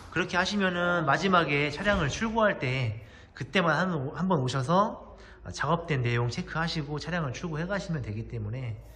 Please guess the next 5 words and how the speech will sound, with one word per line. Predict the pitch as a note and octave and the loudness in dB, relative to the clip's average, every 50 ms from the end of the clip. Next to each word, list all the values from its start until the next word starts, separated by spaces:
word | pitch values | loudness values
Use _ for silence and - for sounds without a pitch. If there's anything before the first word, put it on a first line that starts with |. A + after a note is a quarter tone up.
| - - - - - - - | -20 -20 -20 -20 -20 -20 -16
어, | G2 F2+ F2 F2+ - - - - | -12 -12 -10 -10 -12 -14 -14 -10
이 | A#2 G#2 G2+ - | -8 -8 -8 -8
비대면, | - - D3 C#3+ F3 E3+ D#3+ D3 C3+ B2 C3+ D3 E3 E3 - - - - - - - - - - - - - - - - - | -6 -6 -4 -2 0 0 2 2 2 2 0 -2 -4 -8 -10 -14 -20 -20 -20 -20 -20 -20 -20 -20 -20 -20 -20 -20 -20 -16 -10
비대면에 | - B2 C3 C#3+ C3 B2+ A#2+ A#2 C3 C3+ | -8 -4 -2 -2 -2 -2 -2 -2 -4 -4
아주 | B2+ G2 A2 B2 B2 B2+ A#2+ G#2+ G2+ G2+ | -4 -4 -6 -4 -4 -4 -4 -4 -4 -6